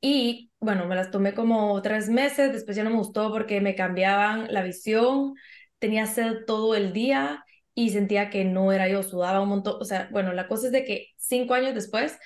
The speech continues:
me dio hepatitis. Y lo primero que me preguntaron es, "¿Usted toma medicinas para quitarse el hambre?".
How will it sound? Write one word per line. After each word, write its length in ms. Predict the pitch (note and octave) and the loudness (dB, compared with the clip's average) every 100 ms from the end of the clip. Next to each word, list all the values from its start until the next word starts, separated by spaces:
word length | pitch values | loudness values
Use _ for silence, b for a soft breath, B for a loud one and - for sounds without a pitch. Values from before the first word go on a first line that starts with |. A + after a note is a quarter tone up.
| B | B
me 180 | - G3+ | 0 2
dio 120 | G3 | 2
hepatitis. 680 | G3 G3+ A3 A3 F#3+ F#3+ - _ _ _ _ - | 2 -2 -4 -6 -8 -12 -20 _ _ _ _ -2
Y 100 | A3+ | 0
lo 100 | A3 | 0
primero 280 | G#3+ A3 A#3+ | 0 2 2
que 80 | |
me 140 | B3+ B3 | 2 0
preguntaron 680 | A#3+ A3 G3 F#3+ G#3+ A3+ A3 | 0 0 0 0 0 0 0
es, 320 | A3 - - | -2 -6 -12
"¿Usted 380 | - G3+ - A3 | -10 -8 -6 -4
toma 240 | A#3+ A#3 A#3 | 0 2 4
medicinas 460 | A#3 G3 G3 G#3 | 2 0 -2 -4
para 240 | - G#3 G3+ | -2 -2 -4
quitarse 380 | F#3 F3 F3 | -6 -6 -2
el 100 | F3+ | 0
hambre?". 440 | G#3 A#3+ E3 - | 2 0 -2 -8